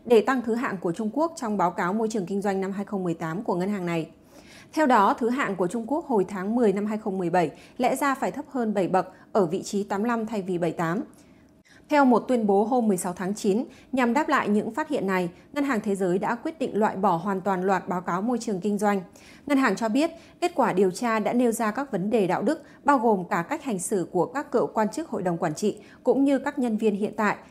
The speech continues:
và hoặc trước đây của ngân hàng. Bộ Ngân khố Hoa Kỳ cho biết, Bộ đang phân tích những phát hiện nghiêm trọng này. Phát ngôn viên Alexandra Lermana nói với Reuters rằng, "Trách nhiệm chính của chúng tôi là duy trì tính liêm chính của các tổ chức tài chính quốc tế."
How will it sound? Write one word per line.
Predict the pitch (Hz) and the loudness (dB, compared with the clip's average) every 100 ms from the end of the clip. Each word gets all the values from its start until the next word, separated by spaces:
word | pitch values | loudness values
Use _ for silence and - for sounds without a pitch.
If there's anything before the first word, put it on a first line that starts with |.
| - - | -8 0
và | 226 208 | 2 2
hoặc | 226 202 | 0 -4
trước | - 320 | -4 -2
đây | 233 214 | 0 2
của | 208 | 0
ngân | 170 190 | 0 0
hàng. | 202 190 170 - - - - - | -2 -2 -4 -10 -20 -20 -20 6
Bộ | 269 - | 6 8
Ngân | 294 294 | 4 2
khố | 247 240 | 0 0
Hoa | 262 | 0
Kỳ | 226 196 | -2 -4
cho | 226 | -4
biết, | 220 294 339 - - - - | -2 -2 -2 -8 -20 -14 6
Bộ | 277 - | 6 8
đang | 254 240 | 2 2
phân | 254 233 | -2 -2
tích | 311 330 | -4 -2
những | 233 214 | 0 0
phát | 247 330 | -2 -4
hiện | 294 220 208 | -2 -2 2
nghiêm | 214 208 | 2 0
trọng | 240 196 | -2 0
này. | 196 180 - - - - | 0 0 -4 -16 -20 -4
Phát | 330 311 | -2 2
ngôn | 254 226 | 2 2
viên | 240 | 2
Alexandra | 214 214 254 269 233 220 208 214 | 2 2 0 0 -4 0 2 4
Lermana | 202 196 196 202 208 208 196 - - | 4 2 2 0 0 0 -4 -12 -6
nói | 202 190 214 | 0 2 2
với | 220 202 | 2 2
Reuters | 247 240 233 220 202 | 0 0 0 0 -2
rằng, | 180 170 - - - | -4 -6 -12 -20 -6
"Trách | 381 339 | 0 4
nhiệm | 285 208 | 4 2
chính | - 196 269 | 0 0 0
của | 214 | -2
chúng | 202 202 | -2 0
tôi | 240 220 | 2 4
là | 214 185 | 4 2
duy | 220 220 | -2 -2
trì | 220 180 | -2 -2
tính | 180 214 | 0 2
liêm | 226 | 0
chính | 214 202 254 - - | 2 0 0 -6 -2
của | - 214 | 2 4
các | 294 320 | 2 0
tổ | 214 | -2
chức | 294 294 | -2 -4
tài | 190 | -4
chính | - 170 196 | -2 -6 -4
quốc | 302 | -4
tế." | 196 190 | 0 0